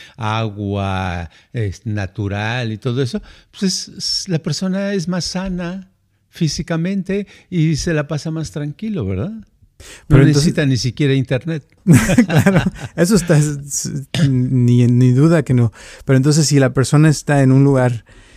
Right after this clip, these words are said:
Speaker 2: o con una persona que le está causando esa negatividad, y en este caso, te digo, están juntos
Speaker 1: Sí.
Speaker 2: y tienen dos hijas, y le dices, "Cambia tu energía", eh, si la cambia la persona, a lo mejor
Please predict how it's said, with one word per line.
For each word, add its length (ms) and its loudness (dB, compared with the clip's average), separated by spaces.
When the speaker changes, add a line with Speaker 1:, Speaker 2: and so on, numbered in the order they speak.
Speaker 2:
o 200 2
con 160 4
una 160 6
persona 480 4
que 80 0
le 140 0
está 260 -2
causando 480 4
esa 180 2
negatividad, 720 2
y 60 -4
en 80 4
este 160 -2
caso, 240 0
te 100 -2
digo, 120 4
están 240 0
juntos 420 4
Speaker 1:
Sí. 260 -2
Speaker 2:
y 200 -2
tienen 320 2
dos 180 0
hijas, 340 -2
y 80 0
le 100 4
dices, 300 2
"Cambia 300 4
tu 120 2
energía", 800 2
eh, 560 0
si 260 -2
la 220 4
cambia 320 2
la 140 0
persona, 540 2
a 100 0
lo 140 2
mejor 380 0